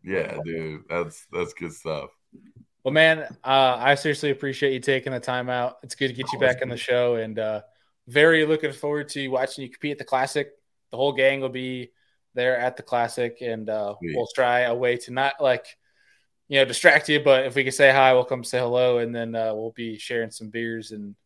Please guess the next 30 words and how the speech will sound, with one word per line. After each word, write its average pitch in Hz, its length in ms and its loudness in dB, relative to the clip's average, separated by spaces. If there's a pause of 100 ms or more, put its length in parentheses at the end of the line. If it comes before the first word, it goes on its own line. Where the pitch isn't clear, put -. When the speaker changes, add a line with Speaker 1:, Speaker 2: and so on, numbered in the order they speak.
Speaker 2:
podcasts 107 720 -6
at 113 140 -6
Red 101 200 -8
Crest. - 340 -18 (500)
Speaker 1:
Absolutely, 95 580 0
dude. 95 240 0
I, 90 260 2
I 87 120 2
hope 92 240 0
to 92 80 -6
have 87 200 0
the 85 80 -10
same, 87 440 -4
uh, 80 300 0 (320)
I 90 100 -2
don't 95 100 2
know 90 80 -2
if 82 80 -4
I 87 60 2
will, 80 220 2
but 80 140 0
I 82 60 4
hope 87 140 -4
to 90 60 -2
have 82 120 -2
the 76 60 -16
same 82 260 -6
lighthearted 80 500 -2
feeling. 78 340 -6
So 78 340 -8